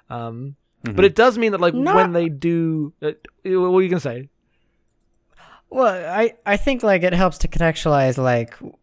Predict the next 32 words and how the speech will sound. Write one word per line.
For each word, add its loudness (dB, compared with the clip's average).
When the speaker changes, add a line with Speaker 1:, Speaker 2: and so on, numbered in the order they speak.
Speaker 3:
Narita's -2
Speaker 1:
Oh, -2
yeah. -8
Speaker 3:
writing, -2
right? -12
Speaker 1:
Um, -18
Speaker 3:
Like, 0
Speaker 1:
mm-hmm. -16
Speaker 3:
he, -2
first 0
book, 2
I 0
think -2
his 0
editor 0
was 2
like, 0
"You -2
gotta 0
finish -4
college 0
before -4
you -2
do -2
the -2
second -4
one." -8
And -2
then 2
he 4
was 2
like, 0